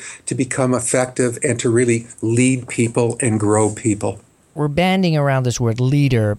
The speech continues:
Speaker 2: so maybe what we should do is back it up a little tiny bit. Let's define the word leader.
Speaker 1: I think a leader is somebody that someone wants to follow.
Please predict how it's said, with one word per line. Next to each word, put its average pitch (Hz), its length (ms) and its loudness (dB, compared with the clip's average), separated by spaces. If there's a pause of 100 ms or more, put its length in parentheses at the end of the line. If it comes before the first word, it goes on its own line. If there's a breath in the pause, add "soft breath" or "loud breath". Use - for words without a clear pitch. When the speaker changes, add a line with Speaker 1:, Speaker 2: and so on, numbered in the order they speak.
Speaker 2:
so - 240 -2
maybe 190 240 -2
what 254 100 -2
we 160 60 -2
should 143 140 -2
do 135 80 0
is 120 80 -2
back 170 520 -4
it 170 80 2
up 151 140 2
a 143 60 0
little 143 180 0
tiny 143 300 -2
bit. 127 200 0 (120)
Let's 240 340 0
define 160 640 0
the 139 100 2
word 127 320 0
leader. 123 260 0 (120)
Speaker 1:
I 190 100 4
think 190 240 0
a 147 60 2
leader 147 400 4
is 117 120 0
somebody 135 460 0
that 120 220 0
someone 117 400 0
wants 110 240 0
to - 80 -10
follow. 120 520 -2